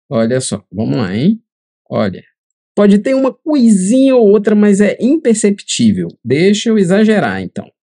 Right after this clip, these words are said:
Então agora, de forma melhor ainda, eu vou pegar,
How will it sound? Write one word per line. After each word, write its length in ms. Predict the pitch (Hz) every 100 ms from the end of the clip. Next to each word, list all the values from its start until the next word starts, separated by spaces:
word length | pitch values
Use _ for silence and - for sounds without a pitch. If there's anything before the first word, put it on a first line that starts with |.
| _
Então 140 | 156
agora, 340 | 165 160 170 180
de 100 | 165
forma 300 | 190 180 180
melhor 420 | 180 175 190 254
ainda, 400 | 220 120 98 95
eu 120 | 120
vou 120 | 131
pegar, 640 | 180 202 131 123 123 175